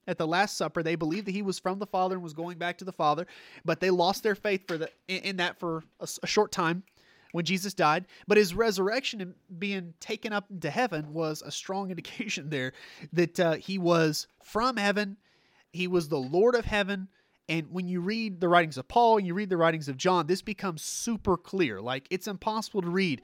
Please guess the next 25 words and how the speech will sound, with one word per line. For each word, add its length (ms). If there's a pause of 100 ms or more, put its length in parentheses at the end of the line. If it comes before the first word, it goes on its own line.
(160)
Colossians 520
one, 320
Philippians 500
two, 220
John 520
one, 300 (220)
Hebrews 560
one 260 (220)
without 460
knowing 380
that 120
Jesus 480
is 160
pre-existent 920
as 220
God. 560 (460)
So 200
we 140
gotta 280
keep 300
Jesus 340
at 140
the 80
very 340
top. 400